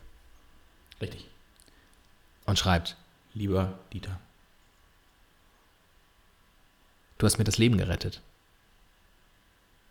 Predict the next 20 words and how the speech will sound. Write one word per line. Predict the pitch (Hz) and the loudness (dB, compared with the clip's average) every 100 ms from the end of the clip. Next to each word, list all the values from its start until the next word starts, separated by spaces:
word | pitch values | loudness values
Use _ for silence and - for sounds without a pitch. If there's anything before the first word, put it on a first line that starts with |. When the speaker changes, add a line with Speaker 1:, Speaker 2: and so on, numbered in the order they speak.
| _ - | _ -18
Speaker 1:
Ich | - | -12
war | 92 | -6
kurz | 113 - | -6 -6
davor, | 95 - 98 - | -6 -2 -4 -4
mir | 101 90 | -6 -6
ein | |
Ende | 101 110 | -4 -4
zu | 110 | -4
setzen, | 110 113 120 127 - - - _ - _ _ _ _ _ _ | -4 -4 -4 -8 -10 -20 -20 _ -20 _ _ _ _ _ _
aber | - 85 | -8 -4
jetzt | 65 - - - - _ _ _ - - - | -4 -6 -10 -20 -20 _ _ _ -20 -10 -6
rette | 90 | -6
ich | - - | -6 -8
deins. | - 90 - - - - _ _ _ - | -6 -6 -10 -16 -20 -20 _ _ _ -4
Doppelpunkt. | - - - - - - - - _ - _ _ _ _ _ _ _ _ _ _ _ _ _ _ _ _ _ _ _ | -2 -2 -8 -14 -16 -20 -20 -20 _ -20 _ _ _ _ _ _ _ _ _ _ _ _ _ _ _ _ _ _ _
Speaker 2:
Wo | 104 98 | 2 2
kann | - 92 | 4 0
ich | - | 0
dich | 98 - | -4 -4
treffen? | - 90 - | -4 -6 -8